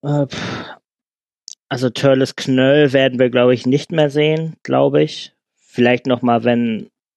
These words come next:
wenn jetzt wirklich noch zwei Stürmer oder mehrere Offensivkräfte ausfallen, wird er vielleicht noch mal in den Kader rücken, aber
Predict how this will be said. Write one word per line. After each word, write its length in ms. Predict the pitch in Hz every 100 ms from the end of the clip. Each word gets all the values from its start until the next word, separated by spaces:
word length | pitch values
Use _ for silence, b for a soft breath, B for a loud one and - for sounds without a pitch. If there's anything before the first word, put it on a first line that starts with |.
| -
wenn 240 | 120 123
jetzt 240 | 117 -
wirklich 260 | 123 - 120
noch 160 | 123 120
zwei 300 | - 120 120
Stürmer 560 | - 127 123 120 120
oder 180 | 117 113
mehrere 400 | 117 117 120 110
Offensivkräfte 880 | 113 - 113 120 - - 120 - 113
ausfallen, 640 | 117 - - 120 123 123 _ _ _ _ _ _ _ _ -
wird 160 | 131
er 80 | 127
vielleicht 260 | - 131 127
noch 140 | 127
mal 160 | 120 120
in 80 | 117
den 120 | 113
Kader 440 | - 120 135 131
rücken, 340 | 135 - 131 120
aber 640 | 113 113 113 110 - -